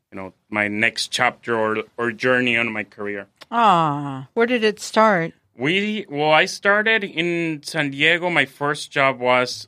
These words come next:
Speaker 1: uh, with an amazing chef and my mentor, Chef, uh, Amy DiBiase.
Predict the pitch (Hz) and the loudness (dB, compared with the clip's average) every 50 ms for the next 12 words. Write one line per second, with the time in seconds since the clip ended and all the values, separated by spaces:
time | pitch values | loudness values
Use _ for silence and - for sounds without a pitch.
0 | _ - 117 117 113 113 110 107 110 110 110 110 110 110 113 120 120 117 104 113 | _ -2 0 2 4 4 2 2 0 0 0 0 0 0 0 2 0 0 -2 -4
1 | 117 107 104 - - - 107 104 101 - - _ _ _ _ _ _ _ _ - | -6 -6 -8 -8 -4 -2 -2 -2 -4 -6 -12 _ _ _ _ _ _ _ _ -2
2 | 104 107 110 107 107 107 107 107 107 107 110 110 107 104 - - 107 101 95 - | 0 2 2 2 2 2 2 2 2 4 2 2 2 0 -4 -6 -6 -6 -6 -8
3 | - - 113 110 107 107 - - 110 104 104 - 113 117 117 117 107 107 110 107 | -8 -4 -4 -2 -4 -4 -2 0 0 0 2 2 0 0 0 -2 -4 -6 -6 -4
4 | 107 104 101 101 - | -2 -2 -2 -2 -6